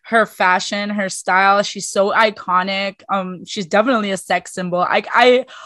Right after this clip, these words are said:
honestly believe that, um, she shares a lot of qualities that I believe that I have within myself. So she's really somebody that I've always looked up to.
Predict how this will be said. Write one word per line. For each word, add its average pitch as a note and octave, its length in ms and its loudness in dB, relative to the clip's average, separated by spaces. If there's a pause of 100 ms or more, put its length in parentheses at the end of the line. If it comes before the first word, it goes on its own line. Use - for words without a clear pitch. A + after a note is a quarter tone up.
(200)
honestly D4 600 2
believe A#3+ 540 0
that, G#3+ 180 0
um, G3 480 2 (280)
she C#4+ 480 -2
shares A#3 440 -2
a A#3+ 40 -2
lot G#3 200 2
of G#3+ 80 -4
qualities G3 640 -2 (200)
that F#3 360 -2
I G3 160 4
believe G3 340 -4
that F#3+ 180 0
I F3+ 200 4
have F#3 320 2
within F#3+ 320 -6
myself. F#3+ 600 0 (400)
So G#3 460 4 (220)
she's A3 320 -8
really D#4 260 2
somebody C#4 420 2
that A#3+ 120 4
I've A3 160 4
always G#3+ 460 -2
looked G3 340 -6
up F#3 300 0
to. A#3+ 440 -2